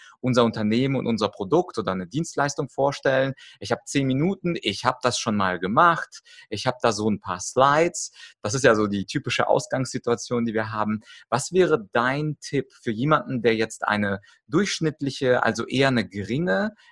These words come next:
Erfahrung hat im öffentlichen Präsentieren, der aber dennoch seine Kunden motivieren möchte und überzeugen möchte von dem Produkt, von der Dienstleistung? Hast du da so eine Art Daumenregel oder was würdest du da sagen?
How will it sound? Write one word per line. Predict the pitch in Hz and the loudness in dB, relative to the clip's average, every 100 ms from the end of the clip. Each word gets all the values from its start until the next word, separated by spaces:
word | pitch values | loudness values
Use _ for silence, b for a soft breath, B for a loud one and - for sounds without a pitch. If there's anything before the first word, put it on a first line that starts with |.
| b | b
Erfahrung | 127 - 151 151 135 | -6 0 0 0 -4
hat | 143 - | -6 -4
im | 127 | -6
öffentlichen | - 135 139 123 120 123 | -6 -10 -10 -10 -8 -8
Präsentieren, | - 113 117 - 131 127 b _ | -6 -6 -6 -4 -4 -4 b _
der | - 131 | 4 6
aber | 123 | 6
dennoch | 98 104 117 170 - - b | 4 2 2 2 0 -12 b
seine | - 123 120 | 2 2 2
Kunden | - 135 135 156 | -2 -4 -2 -4
motivieren | 147 123 - 98 107 131 143 | -2 -2 -4 -8 -2 -2 -2
möchte | 151 - 165 | -4 -4 -4
und | 120 | -4
überzeugen | 101 98 - 110 117 123 | -2 -4 0 -2 0 0
möchte | 123 - 123 - B B | -2 0 -2 -2 B B
von | - 117 | -2 2
dem | 117 110 | 2 0
Produkt, | 113 107 - | -4 -8 -8
von | 113 | -4
der | 110 | -2
Dienstleistung? | 107 107 - 92 - 92 | -2 -4 -4 -8 -8 -10
Hast | 117 - | -10 -6
du | 147 | 0
da | 139 | 2
so | 131 | 2
eine | - | 0
Art | 113 - | 0 -2
Daumenregel | - 98 123 156 156 165 180 160 | -6 -2 -2 -2 -2 -2 -2 0
oder | 113 | 0
was | 104 - | -2 -4
würdest | 123 113 104 | -4 -4 -6
du | |
da | 101 | -6
sagen? | 92 90 - | -4 -6 -6